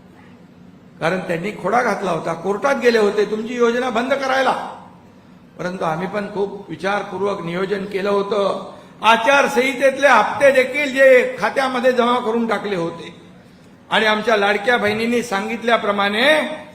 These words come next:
या विरोधक सावत्र दुष्ट भावांना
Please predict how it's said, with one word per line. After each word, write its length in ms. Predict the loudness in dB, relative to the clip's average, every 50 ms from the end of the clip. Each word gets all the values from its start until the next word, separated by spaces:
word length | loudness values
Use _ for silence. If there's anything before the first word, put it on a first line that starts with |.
| -10 0
या 280 | 4 6 6 6 6
विरोधक 520 | 4 4 6 6 6 6 6 4 4 4 2 0 -4 -6 -2
सावत्र 520 | 0 2 2 2 2 0 0 -2 -2 -2
दुष्ट 340 | -2 -4 -6 -6 -4 -4 -2
भावांना 920 | -2 2 2 2 4 4 4 2 2 2 4 4 6 4 4 2 0 -6